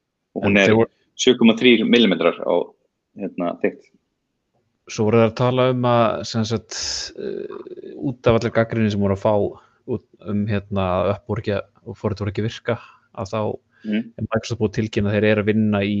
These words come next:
Speaker 2: sem sagt, X sextíu og fjögur emulation fyrir A R M vélarnar.
Speaker 1: Já, einmitt.
Speaker 2: Þannig að það myndi vonla-, vonandi bjarga þessu.
Speaker 1: Mhm.
Speaker 2: En svo er spurningin eins og, þú veist, er Office umhverfið allt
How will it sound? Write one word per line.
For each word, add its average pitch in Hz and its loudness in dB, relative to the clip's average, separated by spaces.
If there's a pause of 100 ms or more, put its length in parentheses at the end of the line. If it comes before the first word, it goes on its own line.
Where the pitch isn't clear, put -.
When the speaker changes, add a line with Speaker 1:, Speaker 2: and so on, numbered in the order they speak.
Speaker 2:
sem - -10
sagt, - -10
X 98 -8
sextíu 101 -8
og - -12
fjögur 95 -2 (180)
emulation 98 -2 (580)
fyrir 95 2
A 76 2
R 85 0
M 85 -6
vélarnar. 76 -8
Speaker 1:
Já, - 0 (680)
einmitt. 92 -2 (260)
Speaker 2:
Þannig 80 -8
að 80 -6 (120)
það 95 -2
myndi 101 -2
vonla-, 98 -4
vonandi 101 -6
bjarga 98 -2
þessu. 101 -6 (840)
Speaker 1:
Mhm. 98 -2
Speaker 2:
En - -8 (220)
svo - -4
er 120 -2
spurningin 123 0
eins 117 -8
og, 113 -8
þú 110 -2
veist, - -4
er 117 4 (380)
Office - -6
umhverfið 123 0
allt - -8